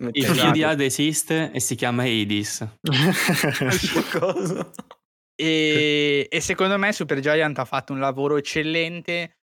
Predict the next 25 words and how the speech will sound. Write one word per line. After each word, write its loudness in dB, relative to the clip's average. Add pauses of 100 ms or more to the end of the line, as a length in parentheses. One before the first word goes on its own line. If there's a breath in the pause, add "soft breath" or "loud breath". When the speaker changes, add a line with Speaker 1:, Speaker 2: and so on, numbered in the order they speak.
(100)
Speaker 3:
per -2
scrivere 0
una -2
storia, 0
ehm, -4
che -4
f-, -12 (360)
si -8
incastri -4
benissimo, -6 (360)
ehm, -6
dal -2
punto -6
di 0
vista -4
proprio -2
mitologico, -2
cioè -2
è -2
proprio -4
una -4
di -8
quelle -4
storie 0
che -4